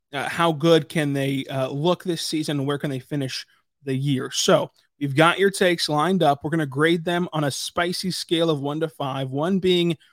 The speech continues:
okay, pretty tame, five being just unbelievably spicy and, uh, outlandish. And so we're gonna do that today with me and Cade Kimball at Cade Kimball on Twitter,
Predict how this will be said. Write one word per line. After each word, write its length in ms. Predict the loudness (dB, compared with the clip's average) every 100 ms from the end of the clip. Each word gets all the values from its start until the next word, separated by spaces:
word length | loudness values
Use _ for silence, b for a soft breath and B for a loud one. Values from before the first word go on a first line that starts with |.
| _ -14
okay, 300 | -4 0 0
pretty 300 | 0 -6 -6
tame, 360 | -4 -4 -2 -4
five 440 | -2 0 0 -2
being 360 | -4 -2 -4 -6 _ _ _
just 300 | -4 -2 -4 -16 _
unbelievably 1300 | 0 2 2 0 0 -2 -2 0 2 2 2 0 0
spicy 800 | -4 -4 0 2 2 0 0 -2
and, 220 | -2 -6
uh, 300 | -4 -2 -2 -4 _ _ _ -4
outlandish. 1000 | -2 0 0 2 4 2 0 -4 -6 -8
And 200 | -6 -6
so 420 | -4 -2 0 0 -4 _ _
we're 120 | -2
gonna 120 | -2
do 200 | 2 2
that 240 | 2 0 0
today 240 | 0 2
with 300 | 0 -4 -6
me 260 | -2 -2 -2
and 320 | -2 -2 -4 -6
Cade 340 | -4 -4 -4
Kimball 340 | -2 -2 0 -2
at 180 | -6
Cade 220 | -8 -10 -6
Kimball 260 | -4 -4
on 180 | -6 -6
Twitter, 320 | 0 4 2